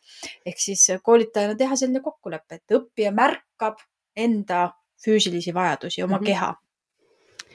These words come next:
Speaker 2: Sest vaata, kuidagi on, on see nii meile sisse juurdunud, et,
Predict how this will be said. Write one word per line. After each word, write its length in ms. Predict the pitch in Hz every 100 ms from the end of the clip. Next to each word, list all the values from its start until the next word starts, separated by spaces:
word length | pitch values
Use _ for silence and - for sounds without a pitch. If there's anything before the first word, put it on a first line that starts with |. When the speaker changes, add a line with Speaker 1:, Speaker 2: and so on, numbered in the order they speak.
| - -
Speaker 2:
Sest 200 | - -
vaata, 220 | 196 208
kuidagi 420 | 214 208 196 190
on, 340 | 180 185 165 -
on 280 | - 185 185
see 180 | - 180
nii 200 | 185 190
meile 260 | 180 170 165
sisse 380 | - 202 - 175
juurdunud, 720 | 196 208 175 - 156 156 160
et, 460 | 156 _ _ -